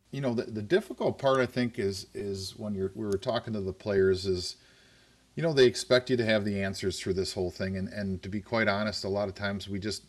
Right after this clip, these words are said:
there's so many unknowns. And the biggest thing, uh, we wanna do is just to try to be as open as possible. And, and when we, when we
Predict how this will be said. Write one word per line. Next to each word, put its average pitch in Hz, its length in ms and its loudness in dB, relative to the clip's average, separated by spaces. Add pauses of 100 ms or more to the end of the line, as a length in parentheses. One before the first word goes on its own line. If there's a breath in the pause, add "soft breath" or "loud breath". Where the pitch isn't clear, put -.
(100)
there's 101 220 -6
so 123 160 -4
many 107 200 -2
unknowns. 92 800 -4
And 92 340 -6 (640 soft breath)
the 101 60 -8
biggest 156 360 2
thing, 120 240 2 (100)
uh, 107 60 -4
we 110 140 0
wanna 107 320 2
do 101 160 2
is 95 120 4
just - 260 -8
to - 60 -14
try 101 200 0
to 95 80 2
be 95 100 -2
as 92 160 2
open 90 240 -4
as 87 140 -8
possible. 90 580 -6
And, 87 220 -8 (120)
and 95 220 -8
when 101 140 -4
we, 98 60 -2
when 98 280 -6
we 92 160 -6